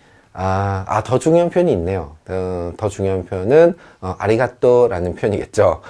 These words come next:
하지만 그런 거 빼고, 인사말 몇 개 빼고 가장 중요한 표현은, 어, 여기 있는 지시대명사들 되겠습니다. 자, 그러면 첫 번째 표현은요, 코네요, 코. 코. 코는, 어, 이것 할 때 이입니다, 이.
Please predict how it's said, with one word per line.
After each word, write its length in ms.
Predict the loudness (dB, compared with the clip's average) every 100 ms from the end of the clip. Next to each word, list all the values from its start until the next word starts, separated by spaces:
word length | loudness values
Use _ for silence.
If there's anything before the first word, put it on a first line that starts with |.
| -8
하지만 340 | -2 2 4 4
그런 180 | 4 4
거 120 | 6
빼고, 400 | 6 6 4 2
인사말 360 | -2 0 2 2
몇 120 | 0
개 160 | -2 4
빼고 440 | 6 8 6 6 -2 -20 -10
가장 320 | -4 -2 -2
중요한 420 | -4 -4 -2 -6
표현은, 500 | -6 -2 4 4 4 -2 _ _ _
어, 460 | -12 -10 -10 -10 -14 -18 _ _ _ _ _ _ _ _ -10
여기 220 | -6 -4 0
있는 260 | 2 0
지시대명사들 1080 | -2 -4 -2 0 -4 -4 -2 -2 0 -2 -2
되겠습니다. 540 | -6 -12 -16 -20 -20 _ _ _ -6
자, 160 | 2 8
그러면 320 | 10 10 8
첫 180 | 6 4
번째 380 | 6 6 6 6
표현은요, 520 | 8 8 8 6 6 6
코네요, 380 | 6 6 4 0
코. 220 | -2 -2 -8 _ -2
코. 280 | 0 0 -2
코는, 480 | 4 8 8 6 2 -10 -20 _ _ _ _ 0
어, 200 | 2 4 6
이것 320 | 6 6 4
할 140 | 2
때 100 | 4 4
이입니다, 400 | 4 2 -2 -4
이. 260 | -4 -6